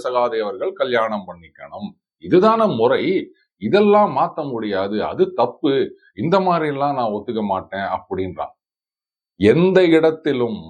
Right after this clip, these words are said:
கிருஷ்ணையை பற்றி பேச்சு வரவில்லை. கல்யாணம் எந்த முறைப்படி நடக்க வேண்டும், இதுதான் அங்க வந்து பேச்சா வருதுன்றதை நம்ம நல்லா கவனிக்கணுங்க. அதுக்கப்புறம் அர்ஜுனன் என்ன சொல்றான், "அண்ணா,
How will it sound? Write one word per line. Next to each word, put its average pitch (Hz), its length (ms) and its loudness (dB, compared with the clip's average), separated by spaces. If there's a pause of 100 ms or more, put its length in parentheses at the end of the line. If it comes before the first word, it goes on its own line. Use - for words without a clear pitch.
(1040)
கிருஷ்ணையை 208 560 2
பற்றி 175 440 -2
பேச்சு 170 420 0
வரவில்லை. 127 960 0
கல்யாணம் 226 680 0
எந்த 202 280 0
முறைப்படி 170 500 -4
நடக்க 131 360 -4
வேண்டும், 107 380 -6
இதுதான் 175 680 2
அங்க 180 180 -2
வந்து 160 360 -2
பேச்சா 147 280 0
வருதுன்றதை 117 640 -2
நம்ம 135 200 -4
நல்லா 110 220 0
கவனிக்கணுங்க. 104 640 -6 (960)
அதுக்கப்புறம் 185 540 2
அர்ஜுனன் 175 360 0
என்ன 131 280 -6
சொல்றான், 117 440 -4 (280)
"அண்ணா, 113 500 -2